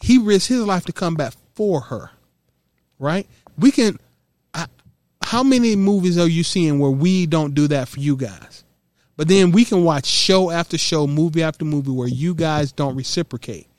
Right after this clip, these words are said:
And what we see in the movies is how we feel in the street. You, we,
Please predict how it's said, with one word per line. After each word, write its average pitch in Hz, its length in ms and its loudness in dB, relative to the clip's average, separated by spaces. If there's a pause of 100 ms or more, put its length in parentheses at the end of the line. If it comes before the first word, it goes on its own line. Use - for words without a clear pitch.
(260)
And 143 180 -2
what 175 160 2
we 190 80 4
see 226 260 0
in 220 80 0
the 214 60 0
movies 254 480 2 (200)
is 131 140 -10
how 180 240 -2
we 175 120 0
feel 170 300 -2
in 151 80 -2
the 139 60 -4
street. - 500 -4 (560)
You, 131 160 -6
we, 143 120 -4